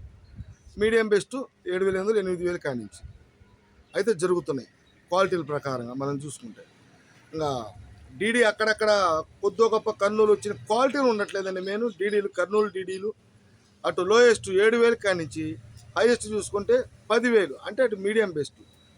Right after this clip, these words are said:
బెస్ట్ కూడా ఉండట్ల. చాలామంది రైతు సోదరులు కూడా, అటు కర్నూలు రైతు సోదరులు ఏసీ డీడీలు కొన్ని రకాలు అడుగుతున్నారండి, నెంబర్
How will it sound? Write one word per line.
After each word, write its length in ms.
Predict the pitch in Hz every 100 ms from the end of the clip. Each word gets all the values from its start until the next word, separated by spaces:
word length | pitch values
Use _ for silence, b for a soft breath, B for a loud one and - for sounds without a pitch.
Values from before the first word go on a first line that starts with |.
| -
బెస్ట్ 240 | 170 - 214
కూడా 140 | 208 170
ఉండట్ల. 280 | 143 117 101 _ _ _ - 196
చాలామంది 400 | 226 254 254 233
రైతు 140 | 226 220
సోదరులు 240 | 214 208
కూడా, 160 | 208 202
అటు 120 | 196 180
కర్నూలు 340 | 185 208 202 190 190
రైతు 140 | 185 170
సోదరులు 340 | 175 170 165 165 - - - - - 190
ఏసీ 200 | 208 233 202
డీడీలు 360 | 208 214 208 196 165 123 - - - - - -
కొన్ని 160 | 185 180
రకాలు 240 | 175 240 226
అడుగుతున్నారండి, 460 | 220 214 214 208 196
నెంబర్ 240 | 202 208